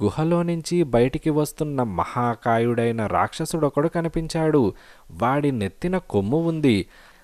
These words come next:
ఆ రాక్షసుణ్ణి చూస్తూనే యశపాలుడు, "జయ, వీడు లోగడ మనం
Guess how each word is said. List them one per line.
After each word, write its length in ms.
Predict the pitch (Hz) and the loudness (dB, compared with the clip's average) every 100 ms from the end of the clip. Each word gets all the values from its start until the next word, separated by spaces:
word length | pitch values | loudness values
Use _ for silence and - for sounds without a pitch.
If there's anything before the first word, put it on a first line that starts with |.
| _ | _
ఆ 140 | 240 - | 0 2
రాక్షసుణ్ణి 680 | 139 - - 165 - 185 185 | 2 0 -2 -4 -2 0 0
చూస్తూనే 680 | - 123 - 170 156 139 139 | 2 0 2 0 2 2 2
యశపాలుడు, 880 | 113 - 147 156 151 139 127 131 135 - - 101 | 0 -2 -4 -2 0 4 4 4 0 -16 -16 -4
"జయ, 400 | 92 110 117 135 - _ | 4 4 4 0 -10 _
వీడు 340 | 95 139 160 | 2 2 4
లోగడ 460 | 147 98 98 127 160 | 4 6 4 2 -2
మనం 340 | 170 160 151 | -2 -2 -4